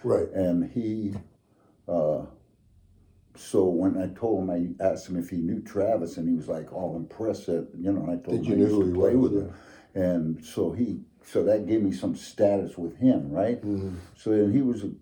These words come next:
Speaker 2: good guy, and he was, you know, he was one of my friends on the methadone program there. So
Speaker 1: Right.
Speaker 2: and,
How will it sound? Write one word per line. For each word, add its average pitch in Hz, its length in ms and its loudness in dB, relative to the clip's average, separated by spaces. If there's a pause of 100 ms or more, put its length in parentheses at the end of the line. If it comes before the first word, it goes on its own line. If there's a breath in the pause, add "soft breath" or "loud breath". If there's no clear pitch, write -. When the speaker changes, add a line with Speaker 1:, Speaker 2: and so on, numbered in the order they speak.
(160)
Speaker 2:
good 131 220 0
guy, 87 180 2
and 90 180 0
he 95 80 0
was, 87 340 -6 (400)
you 104 100 -6
know, - 260 -6 (500)
he 104 80 -8
was 90 260 -2
one 87 180 -2
of 76 60 -4
my 85 140 -4
friends 87 500 -4
on 78 200 -4
the 71 80 -8
methadone 78 720 -8
program 73 520 -8
there. 71 180 -8
So - 320 -10
Speaker 1:
Right. 104 360 2
Speaker 2:
and, 90 300 0